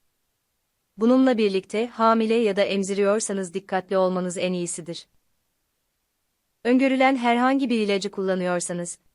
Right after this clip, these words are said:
lütfen sağlık uzmanınıza danışın. Yabani iğde, kanama bozukluğu olan kişilerde kanamayı ve morarmayı arttırdığı belirtilmiştir.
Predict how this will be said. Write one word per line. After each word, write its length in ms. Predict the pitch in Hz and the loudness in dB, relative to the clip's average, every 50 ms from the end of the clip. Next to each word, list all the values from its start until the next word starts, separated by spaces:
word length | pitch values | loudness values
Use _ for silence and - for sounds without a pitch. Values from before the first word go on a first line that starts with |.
| _ - | _ -4
lütfen 360 | 226 233 - - 233 214 214 | -4 -4 -2 0 0 0 0
sağlık 400 | 214 - 214 190 190 190 190 - | 0 0 2 2 2 2 0 -4
uzmanınıza 580 | 202 180 185 190 185 185 180 180 170 185 180 175 | -6 -4 -2 -4 -2 -2 -4 -4 -4 -4 -4 -4
danışın. 440 | 175 170 165 - - 175 175 165 - _ _ _ _ _ _ _ _ _ _ _ _ _ _ _ _ _ _ _ _ _ _ _ _ _ _ _ _ _ _ _ | -4 -4 -4 -6 -8 -10 -12 -14 -16 _ _ _ _ _ _ _ _ _ _ _ _ _ _ _ _ _ _ _ _ _ _ _ _ _ _ _ _ _ _ _
Yabani 420 | 208 214 208 208 208 208 208 202 202 | -2 0 4 4 4 4 4 2 0
iğde, 420 | 196 190 190 175 202 226 254 247 | -2 -2 -2 -2 -2 -2 -2 -2
kanama 360 | - 247 240 262 269 277 254 | -4 -2 0 2 2 2 2
bozukluğu 400 | 233 214 208 214 214 - 208 208 | 2 0 -2 -2 -6 -4 -2 0
olan 300 | 202 190 185 190 190 190 | 2 2 2 0 0 -2
kişilerde 640 | 180 - 196 - - 190 185 185 185 180 180 190 185 | -4 -6 -10 -10 -4 -2 0 0 0 0 -2 -4 -6
kanamayı 520 | - 202 196 202 202 196 190 190 202 185 | -4 -4 -4 -2 -2 -2 -4 -6 -6 -4
ve 100 | 202 196 | -4 -2
morarmayı 560 | 196 190 190 196 196 202 202 202 190 190 180 | 0 0 2 2 2 2 2 0 0 0 0
arttırdığı 540 | - 190 190 190 - 190 185 170 190 190 180 | 0 -2 -2 -4 -6 -8 -8 -6 -4 -4 -2
belirtilmiştir. 880 | 180 180 175 175 170 - 190 175 175 170 - - - 170 165 - - | -2 -2 -2 -4 -6 -6 -8 -8 -8 -8 -8 -10 -10 -12 -14 -16 -18